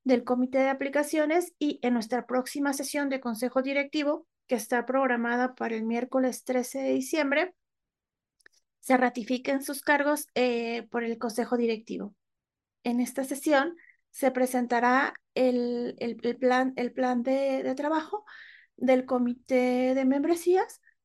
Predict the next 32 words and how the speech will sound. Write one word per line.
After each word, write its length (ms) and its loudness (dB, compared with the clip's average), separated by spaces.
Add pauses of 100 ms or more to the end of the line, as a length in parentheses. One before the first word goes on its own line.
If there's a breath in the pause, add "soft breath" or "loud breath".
(340)
Es 160 -2
importante, 840 -4
eh, 340 2
comentarles 560 -2
que, 120 -6
bueno, 240 -6
el 120 -4
plan 320 0
de 120 2
trabajo 400 2
será 260 -4
presentado 680 -6
por 180 0
el 260 -2 (220)
presidente 640 0 (800 loud breath)
del 240 2
comité 300 2
de 80 4
membresías 560 2
y 120 -6
contará 760 -4
con 180 0
todo 140 -2
el 100 -2
apoyo 300 -2
del 120 0
staff 340 -8
de 100 -6
cudi 320 2
para 300 0
su 320 -6 (240)
elaboración. 760 -4